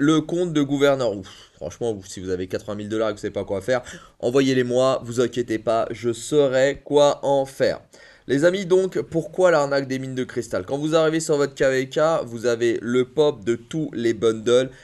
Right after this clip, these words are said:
saison de conquête, générosité des anciens, un bonus à la recharge, vous avez flamme de la guerre, vous avez les galas commémoratifs, vous avez récompense de recharge, moi je l'ai encore en cours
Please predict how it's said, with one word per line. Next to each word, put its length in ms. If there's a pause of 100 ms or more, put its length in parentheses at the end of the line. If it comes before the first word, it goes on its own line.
saison 420
de 60
conquête, 580
générosité 800
des 180
anciens, 540
un 160
bonus 340
à 80
la 120
recharge, 460 (280)
vous 180
avez 340
flamme 520
de 100
la 220
guerre, 420
vous 140
avez 180
les 40
galas 420
commémoratifs, 880
vous 160
avez 240
récompense 720
de 80
recharge, 560
moi 200
je 140
l'ai 300
encore 380
en 120
cours 320